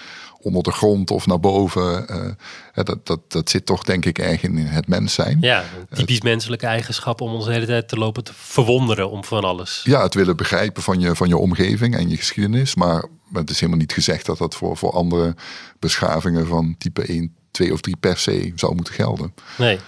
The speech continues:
Speaker 2: dieren op aarde. Eh, interesseert het bijvoorbeeld al helemaal geen, eh, ene zak hoe de, hoe de zon in elkaar zit of, eh, hoe ver die staat. Een hagedis wil er gewoon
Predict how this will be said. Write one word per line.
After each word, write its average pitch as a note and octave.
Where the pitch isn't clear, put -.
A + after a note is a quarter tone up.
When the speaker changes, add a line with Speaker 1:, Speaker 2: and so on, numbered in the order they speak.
Speaker 2:
dieren A2
op F#2
aarde. G#2
Eh, G2+
interesseert G#2+
het A2
bijvoorbeeld A2
al A#2
helemaal A#2
geen, A2+
eh, A2+
ene A2+
zak A#2
hoe G2
de, G2
hoe G#2+
de G#2+
zon G2
in F#2+
elkaar G2+
zit -
of, -
eh, F#2+
hoe F#2+
ver G#2
die G#2
staat. G2
Een -
hagedis F#2+
wil G#2
er A2
gewoon A2+